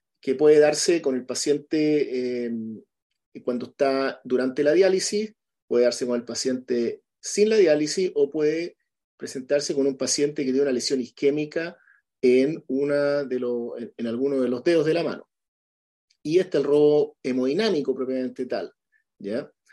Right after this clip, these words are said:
Entonces, quiero entrar un poco en este tema y, y preguntarte, eh, dado, si el robo es algo fisiológico, ¿en qué momento debemos tratarlo? ¿En qué momento se considera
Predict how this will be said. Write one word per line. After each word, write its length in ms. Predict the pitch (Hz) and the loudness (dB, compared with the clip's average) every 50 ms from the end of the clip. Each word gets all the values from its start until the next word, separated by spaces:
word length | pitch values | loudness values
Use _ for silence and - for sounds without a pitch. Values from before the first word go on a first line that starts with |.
| _ _ _ _ _ _ _ | _ _ _ _ _ _ _
Entonces, 500 | - - 185 185 - 190 160 - - _ _ _ _ _ _ _ _ _ _ _ _ _ _ _ _ _ _ _ _ _ _ _ _ _ _ | -4 -2 0 2 2 2 0 0 -4 _ _ _ _ _ _ _ _ _ _ _ _ _ _ _ _ _ _ _ _ _ _ _ _ _ _
quiero 480 | - - 180 190 196 175 - - - _ _ - | -6 2 4 6 6 6 4 -2 -8 _ _ -8
entrar 320 | - 156 151 - 196 185 202 | -8 -8 -4 0 2 2 2
un 120 | 202 202 | 2 2
poco 220 | - 202 196 202 | 0 2 2 2
en 60 | 190 190 | 0 0
este 220 | 190 190 - 165 | -2 -2 -4 0
tema 520 | 151 175 185 190 202 202 202 202 190 - _ _ | 0 0 0 2 2 0 0 0 -2 -6 _ _
y, 220 | - 151 151 151 - | -14 -14 -14 -14 -12
y 100 | 151 147 | -14 -8
preguntarte, 960 | 143 143 139 135 135 131 - - 170 170 170 - - - 170 165 165 - - | 0 0 0 0 0 -4 -2 -4 -4 -4 -4 -8 -2 -2 -2 -2 -2 -6 -6
eh, 380 | - 143 139 135 135 131 - _ _ _ _ _ _ _ _ _ _ _ _ _ _ _ _ _ _ _ _ _ _ _ _ _ _ | -6 -4 -2 -2 -2 -4 -6 _ _ _ _ _ _ _ _ _ _ _ _ _ _ _ _ _ _ _ _ _ _ _ _ _ _
dado, 400 | - 131 - - 226 226 - - | -4 0 2 4 4 2 0 -2
si 180 | - - - | -6 0 0
el 80 | 170 165 | 0 0
robo 400 | 165 180 208 233 262 254 233 - | 4 6 6 6 6 4 2 0
es 380 | - 170 185 196 - - - - - | 0 -4 -4 -4 -6 -10 -10 -10 -8
algo 440 | 160 160 175 170 175 165 156 - - _ | -6 -6 -4 -4 -4 -6 -6 -6 -10 _
fisiológico, 1040 | - - 151 147 - - 135 135 175 190 190 - - 131 - - - 117 - - - | -16 -10 -8 -6 -2 0 2 4 4 4 2 0 -8 -10 -8 -4 -4 -6 -6 -4 -8
¿en 140 | 143 139 - | -10 -10 -4
qué 100 | - 208 | 0 4
momento 720 | 226 220 196 208 220 220 226 - - 240 240 240 - - | 4 6 6 6 4 4 2 -2 0 0 0 0 0 -6
debemos 480 | 160 139 143 143 160 170 175 160 - - | -2 0 0 2 2 0 -2 -4 -6 -2
tratarlo? 580 | - 147 139 147 139 123 117 110 98 92 - - | 0 0 2 2 0 0 0 -4 -8 -10 -10 -12
¿En 100 | 123 135 | -14 -4
qué 100 | - 180 | -2 0
momento 380 | 170 165 165 175 185 180 - | 0 2 2 0 0 0 -2
se 120 | 170 - 185 | 0 0 0
considera 720 | - 156 143 139 - - 147 139 147 160 170 175 170 - | 0 0 -2 -2 -2 -2 0 0 0 0 0 -2 -4 -6